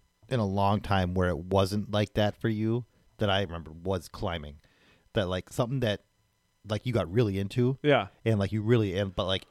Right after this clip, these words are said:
Speaker 1: you, but you just, we just kept going.
Speaker 2: Well, I think climbing was one where this, it's, it's weird to say it this way. I, or I'm, I, I, I'm anxious that it will be weird for people to hear who maybe don't operate like this is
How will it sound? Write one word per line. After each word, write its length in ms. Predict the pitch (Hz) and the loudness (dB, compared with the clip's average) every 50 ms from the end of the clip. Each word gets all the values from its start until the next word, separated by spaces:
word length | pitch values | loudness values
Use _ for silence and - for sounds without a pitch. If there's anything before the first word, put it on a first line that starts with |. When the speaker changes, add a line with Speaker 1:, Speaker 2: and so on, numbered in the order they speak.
| - - | -20 -10
Speaker 1:
you, 180 | - 180 151 131 - - | -6 -6 -6 -2 4 4
but 220 | 165 131 110 - - - | 4 4 4 -2 -8 -6
you 80 | 135 | -4
just, 160 | 117 113 - - | -4 -4 -4 -2
we 120 | - 131 120 | 0 2 2
just 100 | 123 - | 2 2
kept 140 | - - | 0 0
going. 260 | - 95 101 92 73 - - - | 2 0 0 0 0 -4 2 6
Speaker 2:
Well, 160 | 160 202 226 - | 8 8 10 10
I 100 | 202 190 | 10 10
think 260 | - - 254 269 - | 12 10 8 10 8
climbing 540 | - - 160 160 165 202 233 233 220 196 175 | 2 4 8 10 12 12 12 12 10 12 12
was 240 | 165 165 156 139 | 12 12 12 12
one 440 | 139 139 156 160 156 160 160 156 151 | 10 10 12 12 12 12 12 12 12
where 680 | 139 147 147 147 147 143 139 139 135 127 123 113 104 - _ - - | 12 12 12 12 12 12 12 12 12 10 8 4 0 -6 _ 0 8
this, 240 | 151 156 175 165 175 | 12 12 12 12 10
it's, 260 | 190 - 180 139 147 143 139 - | 8 8 8 10 8 2 6 10
it's 200 | - 185 160 131 | 12 12 12 12
weird 340 | 143 143 170 202 226 247 226 | 10 8 10 12 12 12 10
to 60 | 190 170 | 8 10
say 220 | - 175 165 170 | 12 12 12 12
it 80 | 180 165 | 12 10
this 160 | 180 170 - | 6 8 12
way. 300 | 196 202 202 202 202 196 185 - - _ - - _ - - - - - _ - - - - | 12 12 12 12 12 10 8 4 -10 _ -20 -20 _ -20 -20 -20 -20 -20 _ -20 -20 -6 0
I, 140 | - 151 - - - - - - - - - - - | 2 2 2 0 -4 -20 -20 -20 -20 -20 -6 4 8
or 140 | 190 180 180 | 10 12 12
I'm, 240 | 175 175 165 165 165 - - | 12 12 12 10 4 0 0
I, 160 | 139 151 - - - | 2 2 2 2 0
I, 100 | - - - - - _ _ _ _ _ _ _ _ _ - | -4 -4 -4 -6 -14 _ _ _ _ _ _ _ _ _ 8
I'm 220 | 175 165 165 170 - | 10 10 10 10 8
anxious 460 | - 160 165 185 175 - - 233 202 | 10 10 10 10 10 8 6 6 8
that 160 | - 208 190 | 10 10 10
it 60 | 190 175 | 12 12
will 120 | 175 165 | 12 12
be 160 | 147 160 160 | 12 10 8
weird 440 | 147 131 143 147 156 156 151 139 127 | 10 10 12 12 12 12 10 8 6
for 120 | - 143 | 4 4
people 280 | 131 151 147 139 - 131 | 8 8 8 8 8 6
to 60 | 120 | 6
hear 320 | 117 107 127 131 139 139 127 | 6 6 8 8 10 10 10
who 120 | 117 135 | 8 8
maybe 260 | 127 131 127 123 120 | 8 8 8 8 8
don't 320 | 113 - 120 117 127 - - _ _ _ _ _ _ - - _ _ _ _ - | 8 8 8 8 8 6 2 _ _ _ _ _ _ -20 -20 _ _ _ _ 0
operate 460 | - 135 139 139 - 151 156 156 151 | 6 6 8 8 12 12 12 12 12
like 180 | - 156 147 - | 10 6 6 8
this 320 | 170 170 175 156 - - - | 8 8 8 8 4 -2 0
is 160 | - 151 127 | 2 2 2